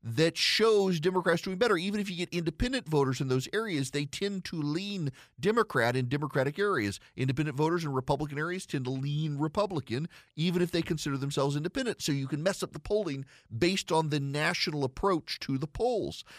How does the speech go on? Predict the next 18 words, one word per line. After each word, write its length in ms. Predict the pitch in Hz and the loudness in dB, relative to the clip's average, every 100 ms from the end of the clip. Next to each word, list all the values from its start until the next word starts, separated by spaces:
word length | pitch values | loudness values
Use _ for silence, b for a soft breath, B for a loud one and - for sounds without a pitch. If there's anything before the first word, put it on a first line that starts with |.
| B | B
When 160 | 143 180 | -2 0
you 140 | 202 | 2
look 320 | 185 202 - | 2 0 2
at 140 | 254 165 | 0 2
likely 480 | 175 190 - 190 156 | 4 4 2 -2 2
voters 420 | 165 165 156 143 | 4 6 4 2
in 140 | 143 | -2
swing 320 | - 196 214 | 0 0 0
districts, 440 | 147 117 - 156 - | 2 2 2 -4 -2
what's 220 | 151 - | -2 0
telling 340 | - 190 190 | 0 2 2
from 200 | 160 143 | 0 -2
the 80 | 127 | -2
C 160 | 123 139 | -4 -2
B 100 | 123 | -4
S 80 | 117 | 0
Battleground 560 | 156 170 160 151 147 | 2 2 2 0 2
poll, 300 | 156 147 151 | 2 2 0